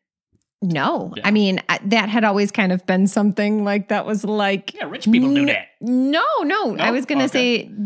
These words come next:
Speaker 1: that was something that was like, you don't talk about prenups. That's
Speaker 2: Ah.
Speaker 1: essentially jinxing your marriage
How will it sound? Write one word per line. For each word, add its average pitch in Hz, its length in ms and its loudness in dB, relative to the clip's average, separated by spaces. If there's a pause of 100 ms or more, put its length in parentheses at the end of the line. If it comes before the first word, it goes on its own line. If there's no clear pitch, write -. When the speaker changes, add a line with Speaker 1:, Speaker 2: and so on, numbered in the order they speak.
(120)
Speaker 1:
that 262 160 0
was 240 120 0
something 247 340 2
that 208 160 0
was 220 180 0
like, 196 320 0 (300)
you 220 200 4
don't 202 580 2
talk 202 260 -2
about 185 280 -2
prenups. 247 340 -2
That's 180 220 -2
Speaker 2:
Ah. - 60 -16
Speaker 1:
essentially 190 1200 0 (340)
jinxing 214 680 0
your 175 120 0
marriage 190 640 -2